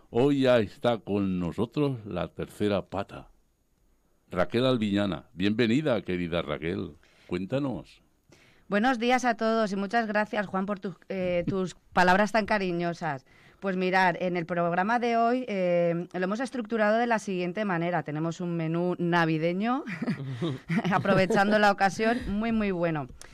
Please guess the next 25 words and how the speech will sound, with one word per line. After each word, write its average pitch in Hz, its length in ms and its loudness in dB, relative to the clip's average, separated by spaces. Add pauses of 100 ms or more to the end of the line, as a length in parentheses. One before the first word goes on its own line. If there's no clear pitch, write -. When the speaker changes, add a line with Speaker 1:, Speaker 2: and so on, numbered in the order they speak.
(140)
Speaker 2:
Hemos 202 240 -2
elaborado 247 500 4
un 233 60 0
noticiario 190 520 0
litrero 220 540 0
donde 185 260 -2
explicaremos 170 640 -2
y 233 60 -2
recordaremos 214 680 -2
todas 196 100 -2
las 196 140 -2
actividades 180 500 0
pasadas 175 680 -2
y 185 120 -2
pendientes 180 640 0
que 185 100 -4
nuestro 160 300 -4
centro 175 280 -2
musical, 202 600 0 (220)
pues, 170 160 -6
tiene 190 180 -2
programado 185 540 0
para 160 180 -2
estos 143 300 -8
días. 190 400 -6